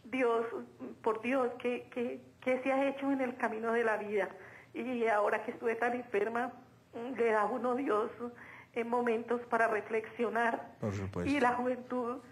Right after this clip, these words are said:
Speaker 1: eh, va por caminos muy equivocados, Padre.
Speaker 2: Claro. Sí, esto es,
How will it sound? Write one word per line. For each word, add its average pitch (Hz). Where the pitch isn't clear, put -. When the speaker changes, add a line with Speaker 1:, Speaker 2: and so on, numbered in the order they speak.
Speaker 1:
eh, 233
va 226
por 240
caminos 226
muy 339
equivocados, 208
Padre. 156
Speaker 2:
Claro. 90
Sí, -
esto 135
es, 127